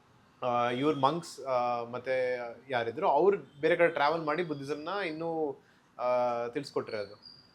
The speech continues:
So ಆ ಜಾಗ ತುಂಬ ಮಹತ್ವ-, ಮಹತ್ವಪೂರ್ಣವಾಗಿದೆ ಒಂದು ಹಿಸ್ಟ್ರಿ ಪ್ರಕಾರ. ಆದ್ರೆ ನನ್ಗಲ್ಲಿ ಹೋದ್ಮೇಲೆ ಆ ಜಾಗ ಕೂತ್ಕೊಂಡು ನನ್ಗೊಂಥರ ನೆಮ್ಮದಿ ಸಿಕ್ತು. ಆ, you know,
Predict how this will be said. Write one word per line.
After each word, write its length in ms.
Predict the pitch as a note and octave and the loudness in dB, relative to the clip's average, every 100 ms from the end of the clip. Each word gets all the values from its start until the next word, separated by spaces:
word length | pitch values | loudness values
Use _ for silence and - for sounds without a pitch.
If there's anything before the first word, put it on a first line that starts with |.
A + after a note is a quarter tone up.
| - | 0
So 60 | E3 | 2
ಆ 260 | C3+ D#3+ | 6 6
ಜಾಗ 380 | F3 C3+ C#3+ G#3 | 6 8 8 8
ತುಂಬ 240 | G#3+ F#3+ F#3+ | 4 0 0
ಮಹತ್ವ-, 680 | E3+ E3 E3 E3 - - | 2 0 -2 -8 -8 -8
ಮಹತ್ವಪೂರ್ಣವಾಗಿದೆ 880 | B2+ D3+ E3 D#3+ D#3 D3 B2+ A2+ B2+ | -2 0 0 0 0 2 0 0 0
ಒಂದು 500 | D#3 C#3+ C3+ C#3 C3+ B2+ A#2+ A2+ A2 G2+ - | -2 -2 0 2 2 0 -2 -2 -4 -8 -16
ಹಿಸ್ಟ್ರಿ 400 | B2+ C#3 - C#3 | -14 -12 -6 -4
ಪ್ರಕಾರ. 380 | C3+ B2+ A2 G#2 C#3+ - _ _ _ _ B2+ | -4 -6 -6 -6 -6 -14 _ _ _ _ 2
ಆದ್ರೆ 200 | C3 C3+ | 4 4
ನನ್ಗಲ್ಲಿ 380 | D3+ G3+ G3 | 4 6 6
ಹೋದ್ಮೇಲೆ 600 | E3 E3+ D#3+ D#3 D#3 F3+ G3 | 8 6 6 2 4 4 4
ಆ 220 | D3 D3 | 4 4
ಜಾಗ 200 | D#3 D#3 | 4 2
ಕೂತ್ಕೊಂಡು 400 | D3+ - E3+ D3+ | -2 -6 0 0
ನನ್ಗೊಂಥರ 360 | F3+ F#3 F3+ | 2 2 2
ನೆಮ್ಮದಿ 280 | F3 D3 C#3 | 2 0 -4
ಸಿಕ್ತು. 480 | C3 A2+ - - _ _ _ _ _ _ - | -8 -10 -16 -20 _ _ _ _ _ _ -6
ಆ, 320 | A2 G2+ G2+ G2+ G#2+ - | -4 -2 -4 -8 -12 -10
you 80 | B2 | -4
know, 140 | D3 | -2